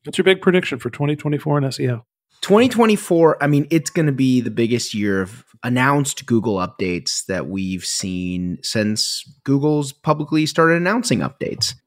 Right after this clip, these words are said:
Speaker 2: We now have the Google Dash status dashboard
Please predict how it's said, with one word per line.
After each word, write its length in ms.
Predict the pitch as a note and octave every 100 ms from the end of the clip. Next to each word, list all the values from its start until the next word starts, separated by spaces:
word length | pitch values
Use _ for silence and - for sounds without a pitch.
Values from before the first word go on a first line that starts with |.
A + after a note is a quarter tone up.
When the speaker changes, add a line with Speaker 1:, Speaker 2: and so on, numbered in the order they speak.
| _
Speaker 2:
We 160 | - A#2
now 200 | C3 C3+
have 340 | C#3 C3+ A#2
the 100 | A#2
Google 320 | G#2 C3 A#2+ A#2
Dash 400 | C3+ C3 C3+ -
status 360 | - C#3+ D3 C#3+
dashboard 680 | D3 C#3 - D3 C#3 C#3